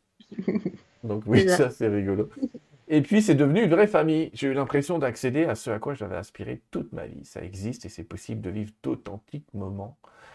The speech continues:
Speaker 2: Ça n'a pas été rose tout le temps, ça, c'est ce que tu dis, et merci de le dire même dans la B D, t'as eu des zones d'ombre.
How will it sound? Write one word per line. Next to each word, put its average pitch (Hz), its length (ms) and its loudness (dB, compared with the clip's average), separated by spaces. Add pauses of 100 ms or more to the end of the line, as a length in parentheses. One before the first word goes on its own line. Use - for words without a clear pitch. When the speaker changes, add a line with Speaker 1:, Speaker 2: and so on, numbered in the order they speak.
(180)
Speaker 2:
Ça - 100 -14
n'a - 60 -12
pas 92 160 -10
été 92 180 -8
rose 107 240 -6
tout 110 100 -2
le 104 60 -2
temps, 131 180 -6
ça, 107 120 -8
c'est 104 120 -8
ce - 80 -14
que - 80 -10
tu 107 140 -10
dis, 120 180 -6
et 117 60 -2
merci 107 340 -10
de 110 100 -8
le 104 100 -4
dire 110 200 -6
même 101 200 -8
dans 98 100 -8
la 95 100 -8
B 92 120 -10
D, 104 280 -6
t'as 98 80 -12
eu 95 60 -8
des 95 140 -10
zones 95 260 -8
d'ombre. 107 460 -10